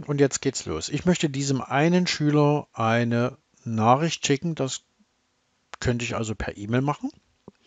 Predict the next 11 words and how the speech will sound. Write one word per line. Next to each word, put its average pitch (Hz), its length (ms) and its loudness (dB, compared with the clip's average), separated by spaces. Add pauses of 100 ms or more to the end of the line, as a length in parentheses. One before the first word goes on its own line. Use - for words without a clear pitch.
(1000)
Oder 131 340 10
ich - 160 -4
mach's 117 320 -6
per 110 360 2 (160)
Quick - 280 -8
Message. - 440 -8 (180)
Dazu 110 360 0
gibt - 260 -8
es - 180 -10
dieses 101 360 -8
Symbol. 113 540 2